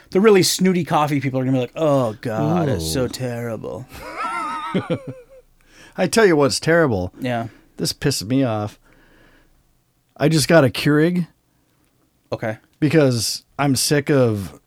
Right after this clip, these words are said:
Speaker 2: going into fucking Holiday every morning before work, and I've
Speaker 1: Okay.
Speaker 2: turned into one of those guys that I would really prefer to have coffee in the morning.
Speaker 1: Okay.
Speaker 2: So I'm like, "You know what? I'm gonna get a Keurig in the
Speaker 1: Okay.
Speaker 2: new two point ohs.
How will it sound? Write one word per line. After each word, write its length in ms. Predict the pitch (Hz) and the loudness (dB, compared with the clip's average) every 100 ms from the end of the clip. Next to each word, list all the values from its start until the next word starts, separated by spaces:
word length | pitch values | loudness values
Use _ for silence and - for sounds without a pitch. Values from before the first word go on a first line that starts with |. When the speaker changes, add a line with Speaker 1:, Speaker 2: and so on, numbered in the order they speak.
| 120 | -4
Speaker 2:
going 400 | 120 123 123 117 | 0 2 2 0
into 560 | 120 117 - 131 117 107 | 0 -2 0 0 2 0
fucking 320 | 123 117 107 | 0 0 -2
Holiday 560 | 98 107 123 123 123 | 0 0 2 2 0
every 240 | - 110 113 | -2 -2 0
morning 360 | 110 117 120 | 0 0 0
before 320 | 107 - 117 107 | -2 -2 -2 0
work, 300 | 110 117 120 | 0 0 0
and 80 | 107 | -2
I've 80 | |
Speaker 1:
Okay. 140 | 98 - | -2 -2
Speaker 2:
turned 140 | 113 | -2
into 100 | 110 | 0
one 140 | 107 110 | 0 0
of 80 | 101 | 0
those 200 | 104 101 | -2 0
guys 360 | 107 107 110 | 0 0 0
that 180 | 107 98 | -2 -2
I 200 | 98 98 - | -2 -4 -6
would 240 | - 127 98 | -8 -6 -4
really 280 | 104 104 101 | -4 -2 -4
prefer 380 | 98 - 110 | -6 -4 -2
to 80 | 101 | -2
have 260 | 95 101 92 | -2 -4 -4
coffee 380 | 101 92 - 110 | -4 -4 -4 -4
in 80 | |
the 60 | 107 | -2
morning. 400 | 107 117 123 127 123 | -4 -2 -4 -4 -4
Speaker 1:
Okay. 220 | 123 131 _ _ _ _ _ - - - - _ _ - | -4 -4 _ _ _ _ _ -18 -18 -18 -20 _ _ -4
Speaker 2:
So 140 | 156 | 0
I'm 120 | 151 | 4
like, 240 | 147 131 147 | 4 2 2
"You 60 | |
know 80 | 156 | 4
what? 240 | 151 156 - | 4 4 2
I'm 100 | 135 | 2
gonna 140 | 139 | 2
get 120 | 135 | 2
a 80 | 120 | -2
Keurig 580 | - - 170 120 113 117 | -4 -2 2 2 2 -2
in 100 | 127 | -2
the 80 | 117 | 0
Speaker 1:
Okay. 80 | 127 | 4
Speaker 2:
new 120 | 131 | 2
two 200 | 117 147 | 2 -4
point 300 | 131 139 123 | -2 0 0
ohs. 580 | 127 139 113 110 - - | 2 4 2 0 -4 -10